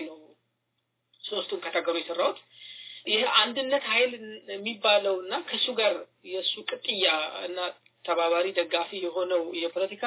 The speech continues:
ኃይል የ-, ያለፈውን ጊዜ እንደ ወርቃማ ዘመን እና ወደዛ የመሄድ የሚናፍቅ ኖስታልጂክ የሆነ ሀ-, የፖለቲካ ኃይል ነው። ውስጡ እንዳል-፣ በጣም አክርረው ነገሮችን በነበረው መልኩ መቀየር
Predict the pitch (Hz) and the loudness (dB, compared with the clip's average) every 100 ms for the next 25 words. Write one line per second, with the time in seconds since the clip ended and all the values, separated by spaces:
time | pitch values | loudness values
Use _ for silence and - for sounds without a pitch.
0 | 226 214 214 269 508 - - - - - | 2 4 4 2 -2 -10 -18 -18 -16 -16
1 | - 196 196 196 220 233 247 247 240 220 | -8 2 4 6 4 4 0 0 -2 -4
2 | 214 262 180 180 180 190 - 185 185 175 | -2 0 0 0 2 2 2 0 2 2
3 | 170 165 170 170 170 - 180 190 190 214 | 2 -2 -4 -6 -10 -12 -8 -4 0 2
4 | 277 - 208 220 220 208 240 190 190 214 | 2 2 2 2 2 2 2 0 -2 -4
5 | 202 196 196 214 202 180 - 190 180 180 | -4 -2 -4 2 2 2 -4 -8 -8 0
6 | 202 196 196 170 175 175 175 - - - | 0 0 -4 -4 -2 -2 -4 -6 -6 -4
7 | 165 170 170 175 170 - 180 156 151 151 | -4 -2 -2 -4 -4 2 4 2 -2 -12
8 | _ - _ 214 240 - 254 220 208 208 | _ -20 _ -2 -2 2 2 4 2 2
9 | - 202 208 233 226 - - 226 254 269 | -4 -2 2 2 2 2 2 4 4 4
10 | 190 214 208 233 202 190 - - - 208 | 0 -4 -6 -10 -14 -18 -20 -20 -8 -6
11 | 214 196 214 208 196 196 202 190 190 196 | -6 -6 -2 -2 -2 -4 -6 -4 0 0